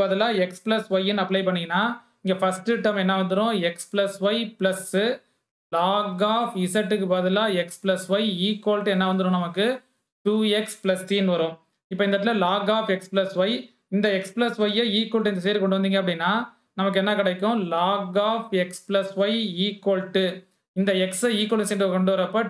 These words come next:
டூ எக்ஸ் minus x-னா x-ன்னு வந்துரும். plus y இந்த சைடு வர்றப்ப minus y plus என்ன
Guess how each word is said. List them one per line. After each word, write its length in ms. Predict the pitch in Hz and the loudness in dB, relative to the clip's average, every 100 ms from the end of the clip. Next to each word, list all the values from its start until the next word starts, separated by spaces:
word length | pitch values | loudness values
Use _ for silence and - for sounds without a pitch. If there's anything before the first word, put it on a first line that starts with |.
| - | -2
டூ 100 | 214 220 | 0 0
எக்ஸ் 180 | 226 - 180 | -2 -4 -2
minus 280 | 196 208 202 185 | 0 0 -2 -4
x-னா 260 | - 196 220 180 | -4 -2 0 0
x-ன்னு 240 | 180 208 196 | -2 -2 0
வந்துரும். 300 | 180 165 170 - _ _ - | 0 0 -2 -10 _ _ -2
plus 220 | 220 220 226 | -2 0 0
y 60 | 233 | 0
இந்த 100 | 208 196 | 0 0
சைடு 120 | 202 196 | 0 2
வர்றப்ப 320 | 185 185 226 196 | 0 0 0 0
minus 400 | 175 196 208 202 190 208 | 0 2 0 -2 0 0
y 20 | 254 - - | -2 -6 -2
plus 220 | 214 214 | 0 2
என்ன 100 | 190 | 2